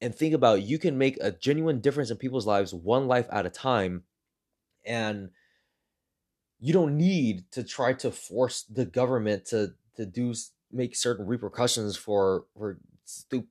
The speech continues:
like, I don't wanna say stupid shit, like, they're just, I guess they're genuine issues, but you, you can make a difference day to day and not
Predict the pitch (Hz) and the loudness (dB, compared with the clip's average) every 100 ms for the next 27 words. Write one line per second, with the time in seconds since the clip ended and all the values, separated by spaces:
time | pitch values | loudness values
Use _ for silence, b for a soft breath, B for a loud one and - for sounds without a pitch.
0 | - 87 - 131 107 - 87 - - - | -10 -12 -4 -4 -2 -4 -8 -8 -10 -4
1 | 156 139 95 92 95 90 - 87 - _ | 0 2 2 -2 0 -2 -2 -10 -14 _
2 | - 95 104 - 95 90 - b b b | -12 -2 0 2 2 2 0 b b b
3 | b - 120 117 95 113 165 110 90 85 | b 0 2 4 4 6 6 4 -2 -2
4 | 95 90 - _ _ _ _ _ _ _ | 0 0 -4 _ _ _ _ _ _ _
5 | _ _ _ _ _ _ _ _ _ _ | _ _ _ _ _ _ _ _ _ _
6 | _ _ _ _ _ _ _ _ _ _ | _ _ _ _ _ _ _ _ _ _
7 | 123 147 - 143 143 131 147 110 101 127 | -4 -4 -4 -2 2 4 2 2 2 2
8 | 107 90 - - - _ _ _ _ _ | 2 -6 -8 -16 -18 _ _ _ _ _
9 | _ _ _ - 120 110 98 101 87 82 | _ _ _ -2 0 2 0 0 -2 -6
10 | - _ _ _ _ _ _ _ _ _ | -14 _ _ _ _ _ _ _ _ _
11 | _ _ _ _ - 101 104 92 | _ _ _ _ -10 -4 -4 -4